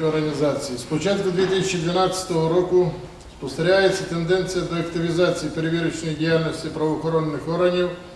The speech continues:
з питань використання бюджетних коштів, організації та проведення тендерних закупівель, оренди землі, законності використання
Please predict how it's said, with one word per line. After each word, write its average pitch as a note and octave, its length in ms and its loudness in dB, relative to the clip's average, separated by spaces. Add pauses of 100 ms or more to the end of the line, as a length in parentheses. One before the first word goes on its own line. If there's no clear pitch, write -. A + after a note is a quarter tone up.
(460)
з - 60 -14
питань F3+ 400 2
використання D#3+ 680 -2
бюджетних D#3 680 -2
коштів, D#3 460 -4 (720)
організації D#3 760 2
та D3+ 60 -6
проведення D#3 520 2 (100)
тендерних D#3+ 520 0
закупівель, D#3 640 -2 (240)
оренди E3+ 340 2
землі, D3+ 520 -2 (340)
законності E3 540 0
використання D#3 760 0